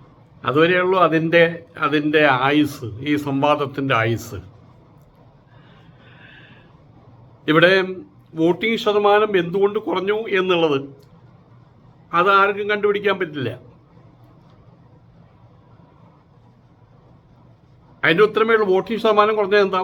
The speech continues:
വോട്ടിംഗ് ശതമാനം കുറഞ്ഞതുകൊണ്ട്, അത്രേ പറയാൻ പറ്റുള്ളൂ. പിന്നെ ഒരു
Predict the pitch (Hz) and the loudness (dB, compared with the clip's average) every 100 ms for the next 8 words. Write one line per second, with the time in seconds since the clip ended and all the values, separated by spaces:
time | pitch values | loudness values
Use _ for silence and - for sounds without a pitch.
0 | 165 117 123 135 139 147 143 151 147 147 | -4 -4 -2 0 0 -2 0 2 2 0
1 | 151 - 170 208 233 233 226 226 226 - | -6 -6 -4 0 0 0 -4 -4 -6 -6
2 | 202 185 - - _ - _ _ - _ | -8 -10 -20 -20 _ -20 _ _ -20 _
3 | _ - - - - - - - 156 190 | _ -20 -20 -20 -20 -20 -20 -8 0 2
4 | 185 107 92 - _ - - _ _ _ | 2 0 -10 -20 _ -20 -20 _ _ _
5 | _ _ _ _ _ _ _ - | _ _ _ _ _ _ _ -2